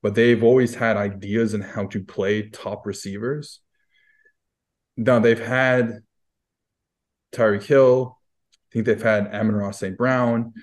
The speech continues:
but really they haven't had, like, the top, top guys. Um, they had Amari Cooper. So I'm just r-, really interested, and I think Tyreek Hill, you know,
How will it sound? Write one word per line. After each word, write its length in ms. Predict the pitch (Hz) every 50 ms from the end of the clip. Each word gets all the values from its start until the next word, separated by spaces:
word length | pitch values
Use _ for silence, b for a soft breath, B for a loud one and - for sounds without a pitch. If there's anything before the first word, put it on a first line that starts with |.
| B B _ -
but 80 | 113
really 180 | 113 131 160 165
they 100 | 147 131
haven't 180 | 123 131 131 120
had, 140 | 127 117
like, 120 | 107 98 -
the 100 | 98 - -
top, 340 | - - - - 101 - -
top 280 | - 113 110 107 -
guys. 480 | 110 104 107 110 113 120 123 120 - - _ _ _ -
Um, 340 | 110 107 104 101 104 107
they 80 | 110 113
had 140 | 113 113 110
Amari 240 | 104 107 101 95 98
Cooper. 540 | - - 127 101 - 110 107 107 107 - b b b b b b b b b b b b b -
So 160 | - 143 131
I'm 100 | 123 131
just 160 | 170 170 165
r-, 180 | 123 107 117 113 -
really 520 | 123 110 107 127 139 143 143 127 135 -
interested, 520 | 113 117 113 - 135 120 - - 117 107 107
and 140 | 107 110
I 80 | 110 107
think 320 | 110 123 123 110 104 -
Tyreek 340 | - - 123 113 110 104 104
Hill, 440 | - 120 110 104 101 95 92 - _ _ _ _ _ _ _ _ -
you 100 | 110 107
know, 320 | 98 92 92 - - -